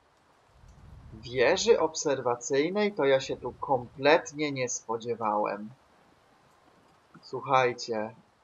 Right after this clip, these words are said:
jak na jubileuszowy odcinek, to jest coś naprawdę wartego uwagi. Oczywiście Sweet Focia na miniaturę.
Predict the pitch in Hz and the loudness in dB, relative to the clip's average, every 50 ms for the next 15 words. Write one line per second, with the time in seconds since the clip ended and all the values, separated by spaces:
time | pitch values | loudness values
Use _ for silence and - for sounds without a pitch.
0 | _ _ _ _ _ _ _ 127 131 131 156 185 190 - - 175 165 156 143 147 | _ _ _ _ _ _ _ -2 2 4 4 4 4 2 0 0 2 2 2 -2
1 | 147 139 139 139 135 139 139 135 135 127 117 - 143 139 175 196 196 190 139 131 | -4 -4 -6 -2 2 4 4 4 4 2 -2 2 6 6 6 8 6 4 4 4
2 | 127 - - - - - 135 127 127 135 160 190 196 220 - - - - _ _ | 2 0 -6 -12 -10 -10 -6 -2 0 2 2 2 2 0 -6 -12 -16 -18 _ _
3 | _ _ _ _ _ _ _ _ _ _ _ - - - - - - - - - | _ _ _ _ _ _ _ _ _ _ _ -20 -20 -20 -20 -20 -20 -20 -20 -20
4 | - - - - - - - - - - - - - - - - _ - 113 127 | -20 -20 -20 -20 -20 -20 -20 -20 -20 -20 -20 -20 -20 -20 -20 -12 _ 2 4 4
5 | 151 165 139 120 123 135 - - - - 131 127 127 - - 87 - - - 123 | 4 4 2 0 -2 -2 -4 -8 -4 -4 -4 -4 -4 -8 -12 -12 -10 -2 4 8
6 | 131 139 135 117 113 127 113 104 113 113 - - - 117 117 113 117 110 120 117 | 8 8 8 6 2 0 0 2 0 -2 -2 -2 -2 -2 -2 -2 -2 -2 -4 -2
7 | 110 117 117 127 - - - - - _ _ _ _ _ _ _ _ _ _ _ | 0 0 0 0 -2 -8 -18 -20 -20 _ _ _ _ _ _ _ _ _ _ _
8 | - - - - - _ _ - - - - - - - - _ _ _ _ _ | -20 -20 -20 -20 -20 _ _ -20 -20 -20 -20 -20 -20 -20 -20 _ _ _ _ _
9 | - _ - - - - - 110 117 123 117 - - - - 123 110 104 117 127 | -12 _ -4 -4 -4 -6 -10 -12 -12 -12 -10 -12 -12 -12 -10 -10 -10 -10 -10 -14
10 | _ _ _ _ _ _ _ _ _ - - _ _ _ - - - - - _ | _ _ _ _ _ _ _ _ _ -20 -20 _ _ _ -20 -20 -20 -20 -20 _
11 | _ _ _ _ _ _ _ _ _ _ _ _ _ _ _ - - - 123 135 | _ _ _ _ _ _ _ _ _ _ _ _ _ _ _ -20 -14 -10 -8 -8
12 | 143 139 - - - 127 127 123 - 120 110 113 107 113 127 131 120 110 110 107 | -8 -8 -6 0 2 2 2 2 -2 -8 -6 -4 -4 -4 -4 -6 -10 -10 -12 -12
13 | 107 - _ - 160 180 185 190 180 180 180 180 | -14 -12 _ 2 4 4 6 6 6 6 4 2